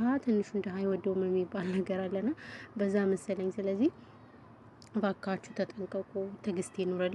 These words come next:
ሁሉም ነገር ትዕግስት ወሳኝ ነው። የእውነት በጣም ነው የሚያሳዝነው፣ በጣም ያሳፍራል። በዚህ ልክ መሆን የለበትም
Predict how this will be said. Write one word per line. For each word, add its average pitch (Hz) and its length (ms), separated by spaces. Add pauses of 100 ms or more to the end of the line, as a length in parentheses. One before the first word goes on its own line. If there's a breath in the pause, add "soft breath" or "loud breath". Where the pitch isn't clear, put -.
ሁሉም 214 260
ነገር 190 260
ትዕግስት - 340
ወሳኝ 180 340
ነው። 175 100
የእውነት 196 300
በጣም 196 220
ነው 185 100
የሚያሳዝነው፣ 185 600
በጣም 190 260
ያሳፍራል። 185 560
በዚህ 190 240
ልክ 226 200
መሆን 190 260
የለበትም 185 500